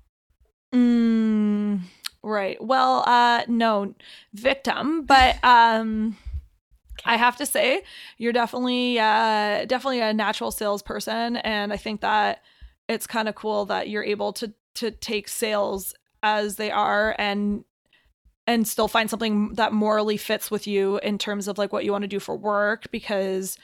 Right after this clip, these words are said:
Speaker 1: I know that's, like, a lot of people's priorities is to try to find something they're, like, passionate about, but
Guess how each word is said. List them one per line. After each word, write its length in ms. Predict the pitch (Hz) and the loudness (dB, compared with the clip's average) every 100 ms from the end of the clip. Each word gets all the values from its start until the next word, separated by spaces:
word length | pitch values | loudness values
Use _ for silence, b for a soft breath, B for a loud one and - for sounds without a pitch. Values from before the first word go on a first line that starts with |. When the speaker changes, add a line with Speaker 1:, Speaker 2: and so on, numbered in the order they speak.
| b b b _ | b b b _
Speaker 1:
I 60 | 226 | 0
know 140 | 214 | 2
that's, 200 | 208 196 | 0 0
like, 180 | 208 202 | -2 0
a 80 | 214 | 0
lot 140 | 214 | 0
of 60 | 180 | 0
people's 180 | 208 208 | -4 -6
priorities 520 | - 208 208 220 254 | -2 -2 0 -2 -4
is 120 | 214 - | -8 -8
to 120 | 208 | -10
try 300 | - - 202 | -8 -6 -4
to 60 | 202 | -2
find 200 | 220 208 | -2 -2
something 240 | 202 208 | -6 -4
they're, 100 | 202 | -4
like, 180 | 196 208 | -4 -6
passionate 440 | - 262 - 302 294 | 0 0 0 -2 -2
about, 280 | 302 302 | 0 0
but 280 | 247 220 208 | 4 4 4